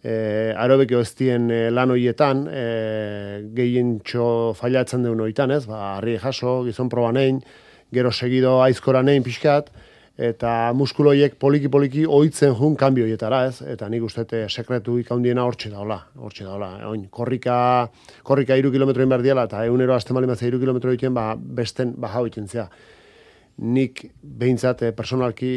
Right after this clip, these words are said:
eh, korrika oso gutxi egiten nahi naiz, eh, ontako.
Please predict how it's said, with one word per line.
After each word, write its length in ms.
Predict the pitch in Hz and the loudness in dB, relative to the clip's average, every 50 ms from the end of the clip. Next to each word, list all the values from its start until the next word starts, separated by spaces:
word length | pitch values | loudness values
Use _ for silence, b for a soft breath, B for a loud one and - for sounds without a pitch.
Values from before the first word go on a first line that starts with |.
| - - | -6 -8
eh, 640 | 202 143 135 107 98 104 104 107 101 95 95 95 90 - | -14 -18 -20 -20 -18 -18 -18 -18 -18 -16 -16 -18 -18 -12
korrika 380 | - 120 117 117 110 - 123 120 | -10 -8 -6 -6 -2 -2 -2 -2
oso 420 | - - 110 101 - - - 127 120 | -2 -4 -6 -8 -8 -4 -4 -2 -2
gutxi 260 | 110 113 107 - 117 | -2 -4 -6 -6 -8
egiten 160 | 110 107 110 107 | -8 -6 -6 -4
nahi 120 | 110 117 | -2 -2
naiz, 300 | 120 127 127 120 - - | 0 0 -2 -2 -4 -10
eh, 600 | 110 95 95 92 95 92 90 90 90 90 87 87 | -14 -12 -12 -14 -14 -14 -14 -16 -16 -16 -16 -16
ontako. 400 | 90 95 95 90 95 95 92 - | -16 -16 -16 -14 -16 -18 -18 -20